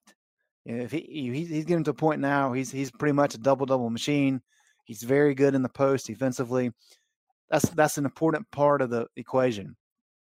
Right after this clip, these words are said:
But you can't all of a sudden say, "Okay, well, well, B-Rob, you're the guy now. Go be our scorer," when that has never been his role at any point of his life. And the same with Brooks. Like, "Hey,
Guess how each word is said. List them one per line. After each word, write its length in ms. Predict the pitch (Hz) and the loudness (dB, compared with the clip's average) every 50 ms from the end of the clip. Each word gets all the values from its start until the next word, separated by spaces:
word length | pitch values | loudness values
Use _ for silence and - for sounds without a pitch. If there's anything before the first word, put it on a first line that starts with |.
| _ _ _ _ _ _ _ _ _ | _ _ _ _ _ _ _ _ _
But 100 | - 156 | -8 -6
you 100 | 160 160 | -6 -2
can't 260 | - 190 202 202 190 | 2 4 6 8 8
all 100 | 180 165 | 8 8
of 60 | 151 | 6
a 40 | 147 | 6
sudden 300 | - - 170 160 160 147 | 4 4 6 6 6 6
say, 140 | - 151 175 | 4 4 4
"Okay, 260 | 208 - - 135 127 | 4 4 4 2 0
well, 220 | 123 135 143 - _ | 0 0 -2 -4 _
well, 120 | - 160 | -8 -6
B-Rob, 500 | 165 196 247 208 170 147 135 131 120 - _ _ _ _ _ _ _ _ _ _ _ - | -2 2 4 6 6 8 6 6 4 0 _ _ _ _ _ _ _ _ _ _ _ 0
you're 180 | 135 190 214 | 6 6 6
the 80 | 220 233 | 8 8
guy 240 | 247 269 277 269 233 | 8 8 8 8 6
now. 400 | 180 175 175 175 170 165 - _ _ _ _ _ _ _ _ _ _ _ _ - | 4 2 0 0 -2 -4 -8 _ _ _ _ _ _ _ _ _ _ _ _ -6
Go 160 | - 165 175 | -2 -2 -2
be 220 | 160 190 208 208 208 | 0 0 2 4 4
our 140 | 202 208 | 4 4
scorer," 600 | - - - 247 262 240 190 151 151 156 151 - _ _ _ _ _ _ _ _ _ _ _ _ _ - | 0 -4 -6 -4 0 2 2 2 2 -2 -4 -8 _ _ _ _ _ _ _ _ _ _ _ _ _ -8
when 220 | 156 165 165 170 | -6 -4 -2 0
that 160 | 185 202 208 | 0 0 0
has 200 | 175 170 175 156 | 0 -4 -4 -4
never 380 | 160 165 175 185 202 196 196 185 | -2 0 2 4 4 4 2 2
been 260 | 165 175 180 175 160 | 2 2 0 2 0
his 240 | 151 165 160 147 135 | 0 -2 -2 -2 -2
role 360 | 131 147 156 160 165 160 139 | 0 4 4 4 4 4 2
at 100 | 127 - | 0 -2
any 220 | - 160 170 175 160 | -4 -6 -6 -6 -8
point 280 | - 151 160 160 156 | -6 -6 -6 -6 -6
of 60 | 139 143 | -6 -6
his 140 | 147 131 | -8 -6
life. 340 | 135 110 117 117 - - - _ _ _ _ _ _ _ _ _ _ _ _ _ _ _ _ _ _ _ _ _ - | -6 -8 -10 -12 -18 -20 -20 _ _ _ _ _ _ _ _ _ _ _ _ _ _ _ _ _ _ _ _ _ -8
And 160 | 139 147 147 | -6 -6 -4
the 40 | 135 | -4
same 280 | - - 170 170 160 | -2 -2 -2 -2 -2
with 160 | 147 135 - 120 | -4 -4 -4 0
Brooks. 400 | 165 170 135 - - - - 131 | 0 2 2 0 -2 -8 -6 -4
Like, 120 | 147 160 | -2 -2
"Hey, 300 | 185 208 196 202 185 | 0 0 0 -2 -2